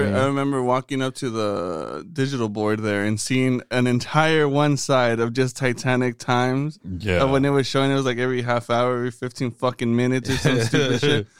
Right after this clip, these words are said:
Speaker 2: Like, how? The movie's three hours long. How the fuck are you
Speaker 1: It's
Speaker 2: dedicating the entire cinema to this fucking
Speaker 1: I
Speaker 2: thing?
Speaker 1: think the runtime's something like three hours and sixteen minutes,
Speaker 2: Fuck
Speaker 1: dude.
Speaker 2: me.
Speaker 1: Yeah.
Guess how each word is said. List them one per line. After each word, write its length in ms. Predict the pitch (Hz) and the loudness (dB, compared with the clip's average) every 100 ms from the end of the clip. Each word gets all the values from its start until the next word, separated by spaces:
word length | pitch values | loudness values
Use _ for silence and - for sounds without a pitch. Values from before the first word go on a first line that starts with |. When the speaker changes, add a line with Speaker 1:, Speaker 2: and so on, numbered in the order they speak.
| _ | _
Speaker 2:
Like, 220 | 160 160 | 0 0
how? 420 | 151 175 185 143 131 | 2 2 4 4 2
The 80 | 131 | 2
movie's 320 | 151 175 175 | 2 2 0
three 180 | 170 170 | 2 4
hours 300 | 165 156 135 | 4 2 2
long. 260 | 147 135 | 0 2
How 80 | 131 | 2
the 120 | 147 | 0
fuck 280 | 143 - 151 | 0 -2 -2
are 40 | 147 | 0
you 240 | 135 127 - _ - | -2 -2 -6 _ -2
Speaker 1:
It's 100 | 104 | 2
Speaker 2:
dedicating 640 | 147 151 - 156 143 143 | 4 2 2 2 2 2
the 60 | 135 | 2
entire 360 | 131 139 131 | 2 2 0
cinema 380 | 123 143 131 123 | 0 -2 0 -2
to 140 | 113 | -4
this 160 | 120 113 | -8 -8
fucking 320 | 117 110 107 | -8 -6 -8
Speaker 1:
I 60 | 101 | -8
Speaker 2:
thing? 100 | - | -8
Speaker 1:
think 160 | 101 151 | -8 0
the 80 | |
runtime's 520 | 185 110 135 135 127 113 | 2 2 2 2 0 2
something 220 | 110 139 | 0 2
like 220 | 101 78 | 0 -2
three 320 | - 92 113 | -6 0 2
hours 300 | 113 113 107 | 4 2 0
and 120 | 95 | -4
sixteen 560 | 85 - 98 - 107 90 | -4 -4 -4 -2 0 2
minutes, 580 | 87 98 117 - - - | 2 2 0 -2 -12 -12
Speaker 2:
Fuck 80 | - | -8
Speaker 1:
dude. 280 | 71 64 - - | -8 -8 -14 -20
Speaker 2:
me. 200 | - - - - _ _ _ _ - | -20 -20 -20 -20 _ _ _ _ -12
Speaker 1:
Yeah. 560 | - 82 80 82 71 | -4 -2 0 -2 -4